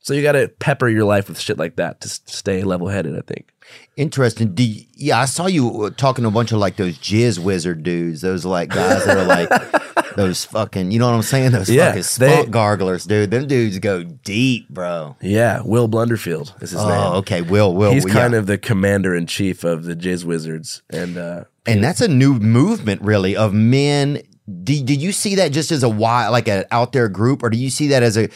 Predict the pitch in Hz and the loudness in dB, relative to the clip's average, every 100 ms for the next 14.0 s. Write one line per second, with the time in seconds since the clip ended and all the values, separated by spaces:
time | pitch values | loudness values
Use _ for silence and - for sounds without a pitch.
0 | - - 120 113 95 _ - - - - | -12 -2 0 0 -2 _ -20 -20 -10 -2
1 | 123 123 101 127 127 120 101 110 120 123 | 2 2 2 2 2 0 2 2 2 2
2 | 123 - 123 110 107 107 90 - - 127 | 0 0 0 0 0 -4 -4 -14 -8 -2
3 | 123 120 110 120 107 110 107 - 104 110 | 0 2 0 -2 0 0 0 -2 -4 -2
4 | 98 107 107 104 95 92 - 95 85 87 | -2 0 0 0 -2 -4 -6 -8 -8 -8
5 | 82 - - - _ - 131 - 240 247 | -10 -12 -16 -20 _ -6 -4 -2 -4 -2
6 | 139 110 113 160 175 110 110 135 110 113 | -2 -2 -4 -2 -2 0 2 0 0 0
7 | 127 120 120 139 - 120 - - 113 120 | 0 0 0 2 0 -4 -4 -2 -2 -2
8 | 117 110 101 92 90 104 135 135 107 98 | -2 -2 -2 -2 -4 -4 -6 -4 -6 -4
9 | 95 107 110 - 101 95 65 92 80 87 | -2 -2 -2 -4 -4 -4 -4 -6 -4 -6
10 | - 101 101 92 85 92 87 71 - 85 | -4 -4 -4 -6 -4 -4 -4 -6 -6 -4
11 | 85 90 78 - - 78 78 80 90 - | -2 -4 -6 -8 -8 -6 -6 -6 -10 -12
12 | - 101 90 76 73 - 110 104 104 101 | -4 -4 -2 -6 -8 -8 -2 2 2 0
13 | 92 95 87 80 71 87 - 95 85 82 | -2 -2 -2 -2 -4 -6 -6 -4 -4 -4